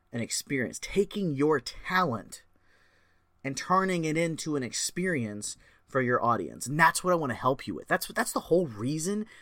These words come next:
this podcast was created, was to help performers turn their talent into an experience for their audience.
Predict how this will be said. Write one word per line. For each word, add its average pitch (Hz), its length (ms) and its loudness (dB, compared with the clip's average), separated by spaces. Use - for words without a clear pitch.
this 147 140 -2
podcast 156 680 -2
was 131 120 -2
created, 127 480 0
was 107 140 -4
to 120 60 -12
help 156 280 0
performers 175 640 0
turn 185 240 -2
their 151 140 2
talent 185 560 2
into 170 300 0
an 151 80 0
experience 160 680 -2
for - 140 -2
their 120 180 2
audience. 98 680 -4